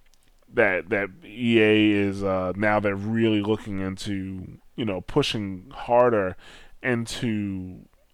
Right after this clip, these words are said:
um, digital distribution. So that's cool.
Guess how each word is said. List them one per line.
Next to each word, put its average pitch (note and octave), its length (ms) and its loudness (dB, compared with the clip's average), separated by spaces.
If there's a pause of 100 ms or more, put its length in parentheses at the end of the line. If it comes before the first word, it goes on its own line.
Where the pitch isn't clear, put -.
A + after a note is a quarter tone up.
(120)
um, D#2+ 560 -8
digital G2+ 340 -4
distribution. G2 840 -8 (600)
So E2+ 380 -6 (220)
that's A#2+ 260 2
cool. F2+ 400 -8